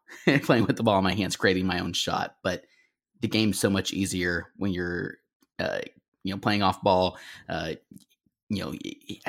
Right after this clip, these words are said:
he mentioned catch and shoot, but also being able to just create when somebody else is creating for you, essentially is what he was getting at. And, um, to, to the point you just made, I thought Shai's post-game quote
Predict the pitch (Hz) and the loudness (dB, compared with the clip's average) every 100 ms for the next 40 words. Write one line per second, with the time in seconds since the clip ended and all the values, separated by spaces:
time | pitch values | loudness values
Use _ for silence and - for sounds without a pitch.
0 | - 143 147 151 120 139 127 120 - 107 | -4 0 2 2 2 2 2 0 2 4
1 | 113 110 98 90 107 95 95 92 95 92 | 4 2 0 0 0 2 2 2 0 0
2 | 82 - - 95 90 90 - - _ _ | 0 0 -2 -2 -2 -2 -8 -20 _ _
3 | _ 98 95 98 95 87 90 - 92 - | _ -4 -2 0 0 0 -4 -2 -2 -2
4 | - 90 82 82 - 87 92 90 92 - | -6 -6 -4 -4 -4 -2 -2 -2 -4 -4
5 | - 104 104 107 - _ _ _ _ _ | -2 0 2 0 -4 _ _ _ _ _
6 | _ - - 98 92 87 87 98 - - | _ -18 -12 -10 -10 -10 -10 -10 -12 2
7 | 120 - 120 107 127 92 90 92 101 85 | 2 4 0 2 2 0 0 0 0 0
8 | 87 82 _ _ - 92 90 - 92 87 | -4 -8 _ _ -6 -2 -2 0 0 -2
9 | - - - - - - | -2 -4 -6 -8 -6 -8